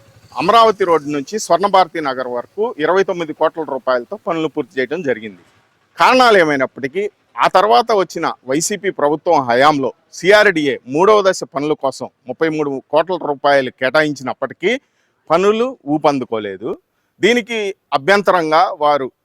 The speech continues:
మూడవ దశకు అవసరమైనటువంటి, ఆ, ఆ భూమి సేకరణకి సంబంధించి అక్కడ నాలుగు వందల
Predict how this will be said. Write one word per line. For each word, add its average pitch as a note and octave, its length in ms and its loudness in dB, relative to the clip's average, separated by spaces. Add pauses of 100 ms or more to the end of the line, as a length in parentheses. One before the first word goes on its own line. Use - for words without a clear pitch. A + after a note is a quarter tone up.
(160)
మూడవ E3+ 400 4
దశకు C#3+ 460 -6
అవసరమైనటువంటి, C3 1040 -4 (540)
ఆ, G#2+ 240 -8 (140)
ఆ A2+ 220 2
భూమి E3+ 540 2 (100)
సేకరణకి D#3 600 -2
సంబంధించి C3+ 640 -6
అక్కడ C3 500 -2
నాలుగు C#3+ 320 0
వందల C3+ 460 0